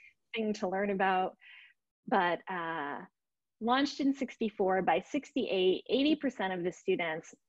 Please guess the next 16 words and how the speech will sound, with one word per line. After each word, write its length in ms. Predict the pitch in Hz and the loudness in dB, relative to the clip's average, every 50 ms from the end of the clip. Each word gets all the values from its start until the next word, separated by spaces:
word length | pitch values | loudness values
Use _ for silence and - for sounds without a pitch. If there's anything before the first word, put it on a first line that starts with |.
| _ _ - | _ _ 0
not 240 | 202 233 277 359 381 | 4 6 6 6 6
only 240 | 381 370 359 277 226 | 4 2 4 4 4
are 140 | 180 175 | 4 4
regularly 800 | 180 175 196 214 226 214 208 202 180 175 175 180 180 180 180 175 | 4 4 4 4 4 6 4 4 4 4 2 2 2 2 2 2
using 420 | 175 185 196 196 190 190 175 165 | 2 4 4 2 2 0 -6 -6
the 80 | 170 170 | -6 -4
network, 520 | 170 170 - - - 226 247 285 285 277 - - - | -2 -2 -4 -2 0 0 2 2 0 -2 -6 -6 2
but 220 | 226 220 - 196 190 | 2 2 4 4 2
they 220 | 214 208 202 202 | 2 2 0 0
know 500 | 196 196 196 190 196 196 196 196 196 202 | 0 0 0 2 2 4 6 6 6 6
how 240 | 190 - - 185 175 | 4 4 2 2 4
to 200 | 175 165 160 156 165 | 4 2 0 0 0
write 260 | 180 180 170 170 - - | 2 2 2 2 0 -6
programs 580 | - - 180 170 - 151 135 107 123 143 - | -6 -4 -4 -4 -2 -2 -4 -4 -4 -6 -10
in 160 | 160 170 175 - - | -10 -12 -12 -4 0
basic. 460 | 262 285 320 - - - - - - | 4 4 4 2 0 -4 -4 -4 -4